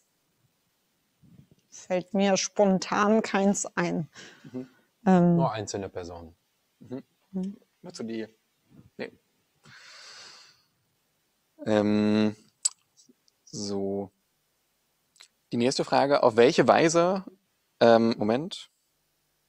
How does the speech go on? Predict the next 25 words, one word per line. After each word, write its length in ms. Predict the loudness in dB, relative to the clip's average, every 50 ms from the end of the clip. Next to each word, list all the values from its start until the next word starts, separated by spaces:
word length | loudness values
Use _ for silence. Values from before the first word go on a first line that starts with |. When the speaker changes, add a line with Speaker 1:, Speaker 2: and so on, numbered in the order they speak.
| _ _ _ _ _ _ _ _ _ _ _ _ -8
Speaker 2:
Die 60 | -4 -4
nächste 180 | -4 -2 0
Frage 240 | 0 0 0 0 0
ist, 340 | -2 -2 -2 -4 -6 -10 -12 -10
wie 200 | -6 0 2 2
aber 140 | 4 4 2
erreichen 460 | 4 4 4 2 2 0 -2 -4 -2
wir 140 | -2 -2 -2
diejenigen, 440 | -2 -4 -4 -2 -2 -2 -2 -2 -2
die 100 | -2 0
nicht 400 | 0 -2 -2 -2 -8 -10 -10 -8
heute 300 | 0 2 4 4 4 2
an 60 | 0 -2
dieser 140 | 0 -2
Veranstaltung 640 | 0 0 -2 -2 -2 -2 2 4 4 4 2 0 -6
teilnehmen? 720 | -4 -2 0 0 0 0 -2 -4 -6 -6 -8 -10 -12 -8 0
Ähm, 220 | 0 0 0 0
wie 80 | -4 -4
ich 160 | -6 -6 -2
gelernt 380 | 0 2 4 4 2 2 0 0
habe, 220 | 0 0 2 0
ist 100 | -2 -6
in 60 | -6
diesem 180 | -6 -6 -6 -6
Zusammenhang 600 | -6 -2 0 0 0 2 2 0 2 2 0